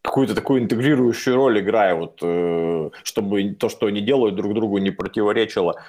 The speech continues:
И у нас есть еще несколько таких, э, новых идей, новых, э, продуктов, которые мы хотим, ну, для той же аудитории вывести на рынок. Даже я пока не хочу, честно говоря, там про них рассказывать, слишком они пока сырые, и вот,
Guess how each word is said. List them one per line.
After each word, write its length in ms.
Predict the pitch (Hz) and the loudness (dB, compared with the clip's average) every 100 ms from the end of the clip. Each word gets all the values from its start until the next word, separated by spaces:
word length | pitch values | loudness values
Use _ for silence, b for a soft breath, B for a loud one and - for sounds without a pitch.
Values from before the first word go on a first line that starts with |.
| B | B
И 160 | 113 143 | 0 2
у 80 | 135 | 2
нас 280 | 139 131 | 0 0
есть 220 | 131 135 135 | -2 -2 -4
еще 360 | - 139 110 - | 0 2 0 -2
несколько 460 | 127 - 110 101 | -4 -2 -2 -2
таких, 480 | 98 104 127 - - | -6 -2 -2 -4 -6
э, 40 | |
новых 600 | 92 95 101 123 127 110 | -6 -4 -2 0 0 0
идей, 500 | 131 143 202 180 107 | -2 0 2 2 0
новых, 500 | 104 123 104 101 - 101 | -2 -2 0 -2 -4 -2
э, 440 | 90 90 82 80 B B _ | 0 0 0 -4 B B _
продуктов, 540 | 113 117 196 - - | -4 -2 -4 -4 -6
которые 400 | - - 107 101 | -6 -4 -2 0
мы 300 | 95 98 98 | 0 0 0
хотим, 560 | 90 98 - 98 80 69 _ | -2 -6 -4 -4 -4 -12 _
ну, 300 | 76 67 190 | -16 -4 -2
для 160 | 185 139 | 0 0
той 220 | 170 160 | 2 2
же 100 | 117 | 2
аудитории 480 | 117 120 - 196 131 | 0 0 -2 0 0
вывести 380 | 110 107 - 98 | 0 -2 -2 -4
на 100 | 104 | -2
рынок. 260 | 123 92 | -2 -2
Даже 220 | 92 95 | -2 0
я 80 | 101 | -2
пока 320 | 98 - 101 | -2 -4 -4
не 220 | 92 85 82 | -4 -4 -8
хочу, 580 | 90 - 110 90 80 - - | -8 -6 -4 -4 -6 -14 -14
честно 280 | 82 - | -12 -6
говоря, 300 | 85 87 90 | -2 0 0
там 180 | 90 87 | -2 -4
про 140 | - 101 | -2 -4
них 160 | 101 | -2
рассказывать, 500 | 113 - 175 135 90 | -4 0 0 0 -2
слишком 360 | - 101 - 87 | -6 -10 -8 -4
они 100 | 90 | -4
пока 240 | 90 - | -4 -6
сырые, 420 | 98 135 156 170 101 | -4 -2 0 2 2
и 20 | |
вот, 220 | 90 95 | 0 -4